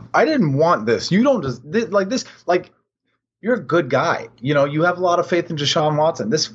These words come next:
th-, no one deserves this. You don't deserve this. Deshaun Watson doesn't deserve this.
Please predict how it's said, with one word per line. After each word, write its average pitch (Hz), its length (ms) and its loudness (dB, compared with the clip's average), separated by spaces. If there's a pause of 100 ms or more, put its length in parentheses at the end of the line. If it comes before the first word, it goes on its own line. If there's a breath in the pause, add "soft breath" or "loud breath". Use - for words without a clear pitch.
(120)
th-, 196 240 -2
no 269 140 2
one 175 240 2
deserves 110 400 -2
this. 127 380 -2 (280)
You 220 140 2
don't 320 140 4
deserve 107 380 0
this. 165 260 0
Deshaun 269 300 0
Watson 139 340 0
doesn't 127 220 2
deserve 101 400 0
this. 139 400 0